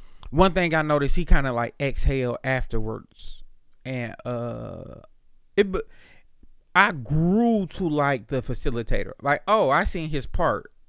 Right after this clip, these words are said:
'cause, you know, usually when you watch the little clip or you see it on YouTube or,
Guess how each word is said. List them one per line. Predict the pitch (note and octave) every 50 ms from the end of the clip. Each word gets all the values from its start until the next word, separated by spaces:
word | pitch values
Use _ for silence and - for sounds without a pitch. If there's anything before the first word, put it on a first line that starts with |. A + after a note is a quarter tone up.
| - - - - - - -
'cause, | - - D#3 C3+ C3
you | G#3+ C4
know, | G#3 D3 C3
usually | C3 D3+ G3+ G3 D3 D#3 D3+ C#3+
when | C3+ C#3 C#3 C3
you | B2+ C#3+
watch | B2+ C3 B2+ B2 -
the | - A#2+
little | B2 B2 A#2 A2
clip | - - - B2+ A#2+ A#2+ -
or | G#2+ G#2
you | G#2 G#2 A#2
see | A2 - B2+ B2
it | A#2
on | A2 A2 A2+ G#2+
YouTube | G#2 A#2 A#2 A2 - - A#2+ A2+ A2 A2+ A2+ A2 G2+
or, | G#2+ G2+ G2+ G#2 G2 G2+ G#2 -